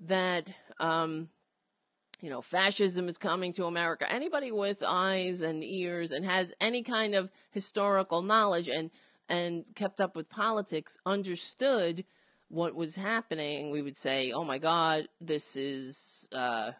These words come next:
very frightening." These patterns that were developing, uh, they seem, it's, we would compare them to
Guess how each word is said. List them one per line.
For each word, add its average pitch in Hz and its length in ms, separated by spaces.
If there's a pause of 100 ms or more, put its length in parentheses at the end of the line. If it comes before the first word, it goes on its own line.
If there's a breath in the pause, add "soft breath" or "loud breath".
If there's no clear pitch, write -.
(420)
very 151 520 (420)
frightening." 202 600 (420 soft breath)
These 165 840
patterns 202 800
that 180 160
were 185 80
developing, 180 880 (100)
uh, 147 440 (140)
they 156 300
seem, 180 540
it's, 151 420
we 202 100
would 196 140
compare 285 560
them 117 300 (300 soft breath)
to 196 340